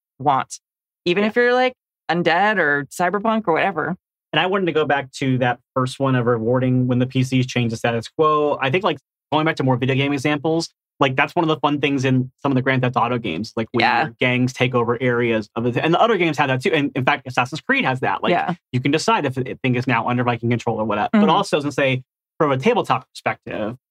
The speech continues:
Speaker 2: I think Blades in the Dark is a really good game to take inspiration from this, even if you're not gonna play Blades in the Dark.
Speaker 1: Mm-hmm.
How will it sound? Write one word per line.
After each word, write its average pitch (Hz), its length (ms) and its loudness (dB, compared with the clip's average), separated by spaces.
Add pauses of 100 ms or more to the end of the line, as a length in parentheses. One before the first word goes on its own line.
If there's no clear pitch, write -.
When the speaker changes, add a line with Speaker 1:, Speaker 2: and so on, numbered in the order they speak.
(240)
Speaker 2:
I 139 120 2
think 143 340 -2
Blades 131 240 0
in 156 60 2
the 135 80 2
Dark 123 340 0
is 180 100 0
a 180 60 2
really 185 220 2
good 180 180 0
game 175 240 2
to 175 80 -2
take 180 100 0
inspiration 185 540 0
from 190 300 0
this, 196 160 -2
even 160 160 2
if 143 80 -4
you're 156 100 0
not 131 80 -6
gonna 131 140 -2
play 135 300 0
Blades 202 260 -2
in 214 60 -2
the 220 60 2
Dark. 226 300 0
Speaker 1:
Mm-hmm. 190 320 2